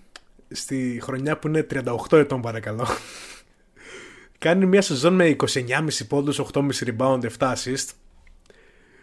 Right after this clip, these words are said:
Αρκετά καλό efficiency και... και στο scoring και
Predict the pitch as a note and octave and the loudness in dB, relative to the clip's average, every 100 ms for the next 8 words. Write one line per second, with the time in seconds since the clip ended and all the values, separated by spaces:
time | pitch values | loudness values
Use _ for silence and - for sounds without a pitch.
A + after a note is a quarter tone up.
0 | - - - - D3+ C#3+ D#3+ F#3+ F3 D#3 | -20 -20 -20 -2 -2 2 4 6 6 6
1 | C#3+ D3+ C#3+ D3 - G#3+ G#3+ _ _ _ | 4 2 -2 -4 0 -2 -2 _ _ _
2 | _ _ _ - C#3+ C#3 B2+ A#2 A2 A2 | _ _ _ -4 -2 0 -2 -4 -8 -14
3 | - - _ _ _ _ - C3+ - - | -20 -20 _ _ _ _ -8 -8 -6 -8
4 | - C3 B2+ B2 - - B2+ B2+ A#2 | -2 -2 -2 -8 -12 -6 -4 -4 -6